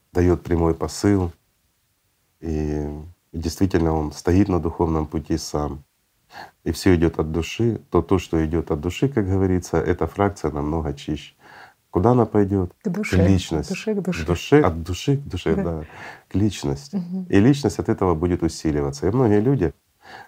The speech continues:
Speaker 1: чувствуют это. Вот те, кто чувствует именно прямое воздействие, скажем так, через экран духовных сил на них, как на личность, и укрепляет их,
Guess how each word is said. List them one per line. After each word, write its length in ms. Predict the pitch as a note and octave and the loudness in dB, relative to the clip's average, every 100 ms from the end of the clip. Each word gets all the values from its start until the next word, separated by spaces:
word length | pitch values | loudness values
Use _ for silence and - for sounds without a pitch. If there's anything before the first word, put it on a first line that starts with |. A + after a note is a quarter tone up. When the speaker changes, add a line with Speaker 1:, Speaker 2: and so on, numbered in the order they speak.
| _ _ _ _ _ - | _ _ _ _ _ -4
Speaker 1:
чувствуют 480 | A2 - E2+ C#2+ - | -4 -2 -4 -4 -6
это. 240 | - - - | -14 -14 -4
Вот 240 | F2+ - | -2 2
те, 120 | G#2 | 2
кто 180 | F2 E2+ | 2 0
чувствует 580 | D#2+ - C3 - D2 C2+ - _ | -2 0 -2 0 -6 -6 -14 _
именно 400 | F2+ F2+ D#2 C#2 | 0 2 2 -2
прямое 420 | - E2+ G2+ G#2 | -2 0 2 4
воздействие, 720 | E2 D#2+ D2 G2+ G2 D#2+ D2+ C#2+ - - - - | 4 0 2 0 2 -2 -2 -4 -16 -18 -18 -14
скажем 540 | - - F#2+ E2 D2 | -10 0 2 2 -4
так, 260 | D2+ F2 - | 0 0 0
через 360 | - E2+ D#2 D#2 | -2 0 0 -2
экран 540 | D2+ F2 G2+ E2 C#2 - _ _ | -2 2 4 4 -2 -12 _ _
духовных 640 | - - F#2 D#2+ D2 C#2 | -6 -2 0 0 -2 -6
сил 360 | - - E2 C#2 | -6 -2 -2 -2
на 200 | - D#2+ | -4 -2
них, 340 | D#2 F2 F2+ - | 0 0 -2 -4
как 200 | D#2+ D2 | -8 -6
на 100 | D2 | -6
личность, 580 | D2 G#2 A#2+ - C#2+ - | -2 -2 -2 -4 -6 -4
и 60 | |
укрепляет 720 | D#2+ D#2 D#2+ D#2+ D#2 C#2 C#2 | -4 -2 -2 0 -2 -2 -6
их, 80 | - | -14